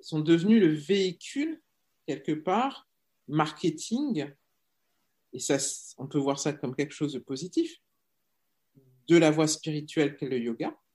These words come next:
Ça, c'est un fait, parce que ça peut amener des gens qui d'eux-mêmes n'iraient pas dans cette ascèse spirituelle qu'est le yoga, et en même temps,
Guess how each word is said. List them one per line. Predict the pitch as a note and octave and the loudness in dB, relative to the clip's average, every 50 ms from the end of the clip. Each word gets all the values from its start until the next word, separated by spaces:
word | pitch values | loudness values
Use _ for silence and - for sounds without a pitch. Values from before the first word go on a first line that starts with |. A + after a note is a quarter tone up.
| _ _ _ _ _ _ _ _ _ _ _ _ _ _ _ - | _ _ _ _ _ _ _ _ _ _ _ _ _ _ _ -18
Ça, | G#2+ | -16
c'est | - - A#2+ A2 _ _ _ _ _ _ _ _ _ _ _ _ _ _ _ _ _ - | -12 -12 -14 -14 _ _ _ _ _ _ _ _ _ _ _ _ _ _ _ _ _ -14
un | A#2 A#2 | -14 -10
fait, | A#2 - G#3+ B3 D#4 - - - - - _ _ _ _ _ _ _ _ _ _ _ | -6 -4 -4 -4 -4 -6 -12 -20 -20 -20 _ _ _ _ _ _ _ _ _ _ _
parce | - - - - | -18 -14 -10 -6
que | - D3+ | -4 -2
ça | D3+ D3+ C3+ | -2 -2 -2
peut | - - D3 - - | -2 -2 -4 -4 -2
amener | - D3 D3 C#3+ C#3 D3 F#3 A3+ C4 | -2 0 0 2 2 2 2 2 2
des | A3 F3 D#3+ | 2 0 0
gens | D3+ D3+ D#3 D3+ D3+ D3+ _ _ _ _ _ _ _ _ _ _ _ _ _ | 0 -2 -4 -8 -8 -10 _ _ _ _ _ _ _ _ _ _ _ _ _
qui | _ _ - E3 D#3+ | _ _ -6 -6 -4
d'eux-mêmes | D3+ D3 D3 D3 D3 D3 C#3 C3+ C3+ | -2 0 0 2 2 2 0 -2 -4
n'iraient | C3 C3 C3+ C3 B2 A#2+ - | -6 -8 -6 -8 -8 -6 -2
pas | - D3 C#3 C#3+ - _ _ _ _ _ _ _ _ _ _ _ - | -2 -2 -2 -4 -8 _ _ _ _ _ _ _ _ _ _ _ -10
dans | B2 B2 A#2+ | -8 -8 -6
cette | - D3+ C#3 - | -4 -4 -2 0
ascèse | C#3 C3 - - D#3+ D3 C#3 C3+ - | -2 -2 -2 0 0 0 0 -2 -4
spirituelle | - - - C#3+ C#3+ C3 A#2+ - - D3 B2 A#2+ - | -8 -10 -12 -12 -12 -12 -12 -10 -6 -6 -6 -6 -6
qu'est | - C#3 B2 | -10 -10 -8
le | B2+ | -8
yoga, | A2+ A2+ A2+ A2+ A2+ E3+ A#3+ C4+ - _ _ _ _ _ _ _ _ - | -8 -8 -8 -8 -6 -8 -8 -8 -12 _ _ _ _ _ _ _ _ 2
et | D#3 E3+ E3 | 4 4 6
en | D#3 D#3 | 6 4
même | D3+ D3+ D3+ D3+ D3+ D3+ D3+ - | 4 4 2 2 0 -2 -4 -6
temps, | - B3 E4 F#4 _ | -6 -8 -8 -8 _